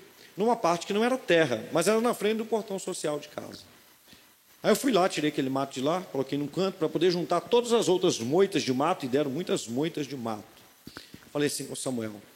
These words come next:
ele tá, ele tá lá em cima, tá, tá aqui? Ele tá por aí, em algum lugar, né? Estão trabalhando." Eu falo coisa boa, e, mas assim, quando não tem coisa boa pra poder falar, eu falo o que aconteceu, não importa.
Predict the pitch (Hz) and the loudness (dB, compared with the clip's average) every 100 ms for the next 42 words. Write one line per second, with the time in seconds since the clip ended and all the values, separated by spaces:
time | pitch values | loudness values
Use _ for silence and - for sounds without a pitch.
0 | _ - - _ _ _ - 139 170 160 | _ -20 -20 _ _ _ -8 -2 0 2
1 | 147 156 123 - 208 123 127 - 120 113 | 2 2 0 -2 -2 -2 -6 -8 -10 -10
2 | 185 190 - - _ _ _ _ _ _ | -8 -8 -10 -20 _ _ _ _ _ _
3 | - 165 208 208 269 226 127 123 151 131 | -12 -6 -6 -4 0 0 0 -4 -4 -6
4 | 107 90 - - _ 120 131 135 - 196 | -8 -10 -18 -20 _ -14 -12 -12 -14 -10
5 | 165 170 123 107 113 - - - _ _ | -8 -6 -6 -10 -18 -20 -20 -20 _ _
6 | - _ _ _ _ _ - - - _ | -20 _ _ _ _ _ -20 -20 -20 _
7 | 165 175 185 185 175 202 170 185 262 208 | -2 2 4 4 6 6 6 8 8 6
8 | 156 143 147 151 156 156 170 175 170 175 | 2 2 2 2 2 0 0 0 0 2
9 | 175 165 160 170 170 170 180 185 208 233 | 4 4 4 2 0 2 2 2 2 0
10 | 233 247 254 302 - 185 175 180 - 143 | 0 -2 -2 -4 -2 -2 -2 -4 -2 -2
11 | 143 120 | -4 -12